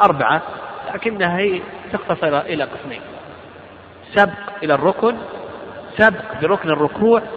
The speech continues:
سبق بركن غير الركوع، سبق بركنين، سبق بركنين. هذا المذهب، نعم، هذا المذهب. والصواب في هذه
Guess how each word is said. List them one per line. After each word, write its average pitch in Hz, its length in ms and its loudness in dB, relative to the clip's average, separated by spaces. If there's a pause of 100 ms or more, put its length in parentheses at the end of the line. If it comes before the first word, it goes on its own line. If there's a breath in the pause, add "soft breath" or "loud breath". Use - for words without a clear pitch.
(600)
سبق 214 380 2
بركن 185 440 0
غير 220 260 8
الركوع، 214 440 2 (640)
سبق 220 400 2
بركنين، 147 400 -2 (760)
سبق 175 160 0 (220)
بركنين. 104 440 -10 (560)
هذا 202 540 6 (300)
المذهب، 135 480 -2 (200)
نعم، 131 180 -6
هذا 165 240 -4
المذهب. 117 380 -12
والصواب 214 500 2
في 185 200 -6
هذه 160 420 0